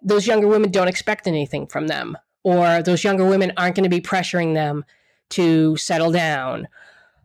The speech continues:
or whatever, you know, whatever ideas men have in their head about women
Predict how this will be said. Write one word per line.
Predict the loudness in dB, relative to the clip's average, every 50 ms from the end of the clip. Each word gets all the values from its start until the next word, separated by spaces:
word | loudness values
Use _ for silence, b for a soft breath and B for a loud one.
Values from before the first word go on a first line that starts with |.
| b _
or | 0 2 2 4 4 4 4 2 2
whatever, | 0 -2 -2 0 0 2 2 2 0 0 0
you | 0 0 0 0
know, | 0 0 0 0
whatever | 0 0 0 0 0 0 0 0
ideas | -2 -2 -2 -2 -2 0 2 2 2 2 0 -2 -2 0
men | 0 0 2 2 0 0
have | 0 -2 -2 -2 -2 -2
in | -2 -2
their | -2 -2
head | -2 -2 -2 -2 -4 -4 -4 -4
about | -2 -2 -2 0 0
women | 0 0 0 0 0 -2 -2 -6